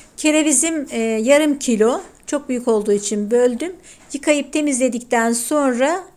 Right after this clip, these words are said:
limonlu suda bekletiyorum kararmaması için. Bir kase yoğurt,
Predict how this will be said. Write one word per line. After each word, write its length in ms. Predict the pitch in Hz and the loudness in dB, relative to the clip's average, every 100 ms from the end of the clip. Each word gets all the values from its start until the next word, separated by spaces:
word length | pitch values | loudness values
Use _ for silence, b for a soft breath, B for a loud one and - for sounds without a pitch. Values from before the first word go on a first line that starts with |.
| _ 254 | _ -4
limonlu 360 | 262 226 202 | 0 0 -2
suda 300 | 202 233 311 | -6 -4 0
bekletiyorum 720 | 277 233 208 196 196 185 190 190 | 0 0 -2 -8 -6 -8 -8 -10
kararmaması 760 | - 220 214 190 185 202 - 180 | -2 0 0 -4 -8 -10 -8 -10
için. 440 | 175 - 240 339 B B B | -10 -8 -8 -8 B B B
Bir 180 | 339 320 | -2 -2
kase 420 | 285 214 202 - | 0 0 0 0
yoğurt, 640 | 208 220 226 214 294 - | 0 4 4 4 2 -2